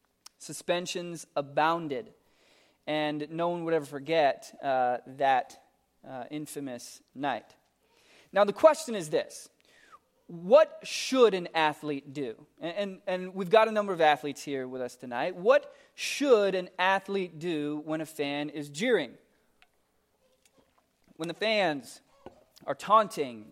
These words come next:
and heckling, what's the best thing? The best thing for a player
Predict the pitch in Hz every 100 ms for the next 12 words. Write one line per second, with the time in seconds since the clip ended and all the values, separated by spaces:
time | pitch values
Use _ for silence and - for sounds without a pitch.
0 | - 135 127 196 214 196 156 131 131 -
1 | _ _ _ _ _ _ _ _ 185 247
2 | - 208 147 - 185 180 - - 170 139
3 | 120 - _ _ _ - 151 147 233 220
4 | - 175 202 185 170 170 143 170 156 139
5 | 135